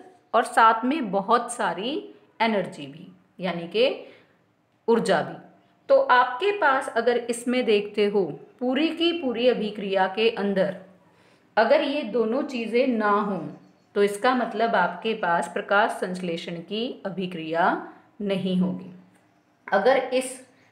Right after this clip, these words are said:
समीकरण को हम संतुलित करेंगे तो क्या कर देंगे,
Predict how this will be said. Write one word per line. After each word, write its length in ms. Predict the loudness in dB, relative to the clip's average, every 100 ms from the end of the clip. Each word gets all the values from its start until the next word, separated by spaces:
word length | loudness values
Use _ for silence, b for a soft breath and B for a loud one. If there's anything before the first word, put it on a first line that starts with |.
| -4
समीकरण 560 | -2 0 2 2 2
को 120 | 2 0
हम 220 | 2 0 -2
संतुलित 460 | -4 -4 -6 -2
करेंगे 380 | 2 2 4 0 -2 -6 -20 _ -14
तो 60 |
क्या 200 | -2 0 0
कर 180 | -2
देंगे, 400 | -6 -8 -8 -10